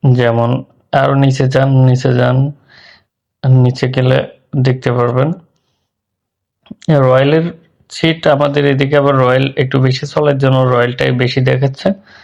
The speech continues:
আহ, নিচে গেলে অনেক অন্য পরিবহনগুলো দেখা যাবে, যেমন হানিফ আছে, পূর্বাশা আছে, ঠিক আছে। সব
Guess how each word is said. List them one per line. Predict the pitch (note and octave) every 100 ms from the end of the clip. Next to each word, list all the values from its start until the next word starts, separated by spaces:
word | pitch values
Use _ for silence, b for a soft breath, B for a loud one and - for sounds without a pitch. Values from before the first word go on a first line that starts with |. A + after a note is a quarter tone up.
| B B B B _
আহ, | D3 C3 B2+ B2+
নিচে | C3 C3+ C#3
গেলে | C#3
অনেক | C#3+ C3 C3 C3 -
অন্য | C3+ C3 C3 B2 A#2+ - - _
পরিবহনগুলো | C#3+ C#3 C#3 C#3+ C#3+ D3
দেখা | C#3+ C3+ C#3+
যাবে, | C#3 C#3+ F#3+ - b b b b _ _ _ _ _ _ _ _ - -
যেমন | C3 B2 B2
হানিফ | B2 C3 C3 B2+
আছে, | A#2+ - A#2+ A#2 C3 B B B B _
পূর্বাশা | C3 B2 B2 A#2+ B2
আছে, | A#2 - C3
ঠিক | D#3+ E3+
আছে। | G3 C3+
সব | A2+ B2+